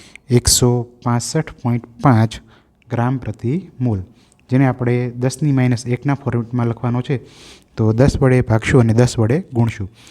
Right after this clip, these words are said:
તો ગુણ્યા દસની માઇનસ એક કરવા હોય, ગુણ્યા દસની માઇનસ એક, તો ગુણ્યા દસ પણ કરવા પડશે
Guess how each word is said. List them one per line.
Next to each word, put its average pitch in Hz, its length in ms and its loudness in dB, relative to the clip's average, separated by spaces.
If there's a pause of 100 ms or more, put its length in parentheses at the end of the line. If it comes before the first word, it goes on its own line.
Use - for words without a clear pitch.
(220)
તો 113 80 -4
ગુણ્યા 127 360 4
દસની 127 420 0
માઇનસ 120 360 0
એક 135 200 0
કરવા 143 200 4
હોય, 113 220 -2 (560)
ગુણ્યા 123 540 0
દસની 120 360 -2
માઇનસ 117 380 0
એક, - 220 0 (920)
તો 113 420 0
ગુણ્યા 120 320 0
દસ 120 300 0
પણ 147 120 2
કરવા 143 240 2
પડશે 131 340 -4